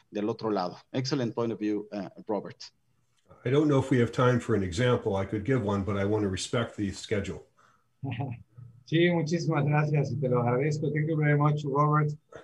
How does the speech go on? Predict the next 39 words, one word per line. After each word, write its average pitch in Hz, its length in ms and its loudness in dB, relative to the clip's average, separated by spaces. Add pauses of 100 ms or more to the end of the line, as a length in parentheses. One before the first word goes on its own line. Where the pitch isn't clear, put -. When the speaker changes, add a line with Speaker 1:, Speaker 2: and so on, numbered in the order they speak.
(140)
Speaker 3:
Ya, - 220 4
yo 175 180 4
Speaker 1:
Ya 175 60 4
nos 185 160 0
Speaker 3:
soy 165 80 4
Speaker 1:
emocionamos 160 680 8
aquí, 147 200 4
Gustavo, 156 520 6
contigo. 151 960 4
Speaker 3:
Actually, 151 380 -2
I 165 180 2
would 165 120 2
appreciate 151 520 0 (400)
if 131 180 -2 (140)
probably 156 360 4
you 151 140 2
can 151 320 2
accept 151 500 -2
our 139 240 2
invitation. 151 840 0 (340)
Eh, 131 200 2 (140)
ace-, 131 180 -2
puedes 175 300 4
aceptar 165 540 4
nuestra 143 320 0
invitación 147 760 0 (380)
para 131 300 4
participar 139 640 0
en 151 80 2
otro 147 320 2
espacio. 160 880 2
Eh, 131 240 4
yo 156 80 2
creo 156 100 0
que 151 120 -8
en 135 40 -2
las 120 120 -6
próximas 147 500 -4
semanas. 147 580 -2